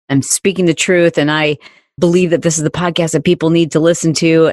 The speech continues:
but I'm launching my show tomorrow. And there's so much noise out there, and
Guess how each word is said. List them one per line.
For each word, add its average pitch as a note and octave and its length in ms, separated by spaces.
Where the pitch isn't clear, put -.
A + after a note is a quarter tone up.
but D#3 140
I'm D#3 120
launching E3 720
my D#3 140
show C#3+ 720
tomorrow. C3 760
And D3 560
there's D#3 320
so E3 280
much D#3+ 360
noise D3 680
out C#3 280
there, C3 400
and C#3 420